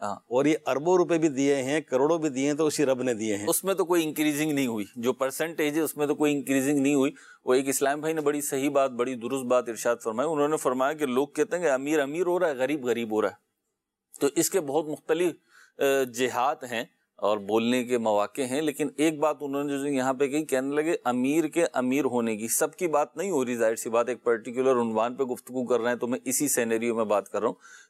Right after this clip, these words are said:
Speaker 1: کہنے مجھے ایسا لگتا ہے کہ امیر کے امیر ہونے کی شاید ایک وجہ صدقہ و خیرات ہے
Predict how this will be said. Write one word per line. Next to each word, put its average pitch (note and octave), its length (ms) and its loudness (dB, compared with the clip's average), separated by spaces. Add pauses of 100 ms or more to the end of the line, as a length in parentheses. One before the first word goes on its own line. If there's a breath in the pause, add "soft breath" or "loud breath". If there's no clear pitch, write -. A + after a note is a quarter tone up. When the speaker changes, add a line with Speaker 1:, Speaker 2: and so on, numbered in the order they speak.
Speaker 1:
کہنے D#3 240 0
مجھے D3+ 280 0
ایسا F3 200 0
لگتا E3 280 -4
ہے F#3+ 80 2
کہ F3+ 100 -2
امیر C#3 340 -2
کے F3 160 -2
امیر D3 240 0
ہونے D#3 260 0
کی D#3 120 -2
شاید D3 340 0
ایک C#3 240 -4
وجہ D3 160 2
صدقہ C#3+ 360 -2
و D3 100 4
خیرات G2+ 500 0
ہے G2 60 -20